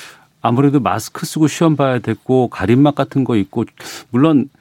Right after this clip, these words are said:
철저하게 준비는 한다고는 하지만 그런 상황적인 변화 아니면은 장소가 주는 그런 위압감들이 학생들에게 좀 영향이 좀 있을 것 같아요.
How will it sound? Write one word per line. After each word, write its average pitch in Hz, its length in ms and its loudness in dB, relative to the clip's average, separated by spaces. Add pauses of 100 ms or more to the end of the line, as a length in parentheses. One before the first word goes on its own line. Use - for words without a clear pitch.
(360)
철저하게 196 400 0
준비는 160 460 4
한다고는 160 440 4
하지만 135 420 0
그런 117 280 -2
상황적인 196 580 4
변화 123 460 2
아니면은 123 440 0
장소가 175 640 2
주는 143 400 4
그런 127 240 0
위압감들이 123 840 0 (460)
학생들에게 143 520 4
좀 143 120 4
영향이 117 280 2
좀 117 100 -2
있을 110 280 -2
것 135 140 0
같아요. 107 500 -2